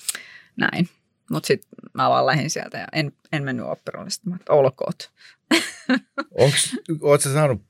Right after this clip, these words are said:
Speaker 2: semmoista palautetta, että sä olisit tyrkky tai että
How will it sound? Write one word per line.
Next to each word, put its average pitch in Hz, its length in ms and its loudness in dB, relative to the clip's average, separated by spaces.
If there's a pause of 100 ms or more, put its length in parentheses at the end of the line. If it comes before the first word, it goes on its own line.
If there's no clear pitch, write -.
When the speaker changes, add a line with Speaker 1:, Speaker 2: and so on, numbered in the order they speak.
(120)
Speaker 2:
semmoista 107 440 0
palautetta, 80 840 0 (120)
että 76 240 -8
sä 78 120 -6
olisit 76 300 -6 (760)
tyrkky 101 520 2
tai 71 220 -2
että 71 320 -4